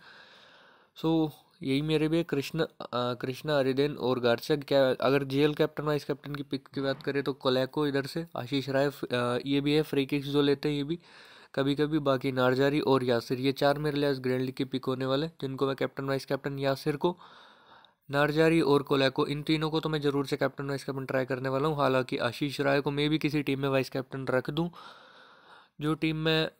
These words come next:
म-, उधर से हैदराबाद एफ़सी की तरफ से वन नील या टू नील के फेवर में बनाऊंगा। So, उस टीम में मैं भी आशीष राय को कैप्टन वाइस कैप्टन रख सकता हूँ, या फिर टीम में मैं किसी में भी लेके छोड़ दूंगा इनको। बाकी गिव अवे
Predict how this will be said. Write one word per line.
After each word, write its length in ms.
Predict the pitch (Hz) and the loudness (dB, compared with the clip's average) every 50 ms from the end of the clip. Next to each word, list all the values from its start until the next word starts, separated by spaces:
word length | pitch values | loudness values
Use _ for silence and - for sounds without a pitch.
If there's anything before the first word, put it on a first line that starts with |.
| - - | -14 -10
म-, 520 | 131 127 131 135 131 127 123 120 120 120 - _ _ _ _ _ _ _ _ _ _ _ _ _ _ _ - | -6 -4 -2 -2 -2 -2 -4 -6 -8 -10 -14 _ _ _ _ _ _ _ _ _ _ _ _ _ _ _ -10
उधर 240 | - 135 135 135 127 | -4 -4 -2 -2 -2
से 140 | - 147 | 0 0
हैदराबाद 380 | 135 131 131 139 151 151 151 143 | 0 0 2 2 4 4 4 2
एफ़सी 260 | 143 135 - - 151 | 2 -2 -2 -4 -4
की 80 | 151 147 | -4 -2
तरफ 220 | 139 147 147 139 | 0 0 0 0
से 160 | - - 151 | -2 -2 -4
वन 180 | 139 127 135 135 | -2 -2 -2 -4
नील 240 | 139 143 143 139 139 | -2 -2 -2 -2 0
या 100 | 139 139 | -2 -2
टू 180 | 135 - 139 | -2 -4 -6
नील 220 | 135 131 139 135 131 | -4 -2 -2 -2 0
के 100 | 139 135 | -2 -2
फेवर 200 | 123 131 127 123 | -2 -2 -4 -4
में 180 | 131 135 135 | -4 -4 -4
बनाऊंगा। 340 | 135 131 131 131 139 151 170 | -4 -4 -4 -4 -6 -6 -8
So, 200 | 170 165 - - | -8 -8 -6 -6
उस 360 | 147 147 - - 147 - - | -6 -6 -4 -6 -10 -8 -8
टीम 140 | - 151 147 | -8 -8 -6
में 120 | 147 151 147 | -4 -4 -4
मैं 180 | 143 139 135 | -4 -4 -4
भी 220 | 131 135 135 135 131 | -4 -4 -4 -4 -6
आशीष 340 | 127 - - 135 - - | -6 -6 -8 -10 -8 -6
राय 80 | 135 131 | -6 -6
को 120 | 123 123 | -6 -6
कैप्टन 300 | 123 - 127 - - 127 | -6 -8 -8 -8 -8 -8
वाइस 200 | 127 127 123 - | -6 -6 -6 -6
कैप्टन 340 | - 131 - - 127 123 120 - | -6 -10 -10 -10 -10 -12 -6 -4
रख 160 | 131 135 - | -4 -4 -4
सकता 300 | - - 143 _ - 156 | -4 -12 -12 _ -6 -6
हूँ, 100 | 160 170 - - - - - - - - - - - _ _ _ _ _ _ _ _ _ _ _ _ _ - | -6 -6 -8 -14 -20 -20 -20 -20 -20 -20 -20 -20 -20 _ _ _ _ _ _ _ _ _ _ _ _ _ -2
या 140 | 156 160 | -2 0
फिर 220 | 156 170 170 160 - - - - | 2 0 0 -2 -2 -8 -12 -8
टीम 140 | - 143 143 | -6 -6 -4
में 140 | 147 147 151 | -4 -4 -4
मैं 120 | 147 147 139 | -4 -4 -4
किसी 240 | 135 139 - 147 139 | -4 -6 -6 -4 -4
में 120 | 139 139 | -2 0
भी 80 | 135 139 | 0 2
लेके 280 | 139 139 127 139 139 | 2 2 2 0 0
छोड़ 260 | 135 - 135 127 123 | -2 -2 -4 -4 -2
दूंगा 200 | 127 139 143 147 | -2 -2 -2 0
इनको। 320 | 143 143 143 151 165 185 180 | -2 -2 -2 -4 -6 -4 -4
बाकी 300 | 156 139 131 127 - 139 | -2 -2 -2 -2 -2 -2
गिव 240 | 131 135 139 143 151 | 0 0 2 4 2
अवे 200 | 156 160 175 175 | 2 2 2 0